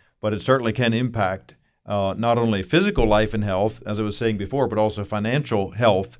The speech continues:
for our employees, their coworkers, and ultimately the company. And we don't shine a limelight on that because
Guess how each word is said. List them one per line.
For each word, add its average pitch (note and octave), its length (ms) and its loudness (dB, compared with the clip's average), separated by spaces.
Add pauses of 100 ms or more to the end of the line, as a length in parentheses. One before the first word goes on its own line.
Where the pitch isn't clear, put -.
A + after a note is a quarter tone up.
(300)
for A2+ 200 2
our G2+ 360 0
employees, A2+ 720 2
their G2 140 -2
coworkers, A2 720 2
and G2+ 160 -4
ultimately G2+ 420 -4
the F2+ 100 -8
company. G#2 540 -4 (360)
And G#2+ 260 -4
we B2 120 -2
don't G#2 340 -2
shine G#2+ 240 0
a F2+ 60 -4
limelight C3 520 2
on D#3+ 160 2
that D#3+ 360 0
because G#2 500 -2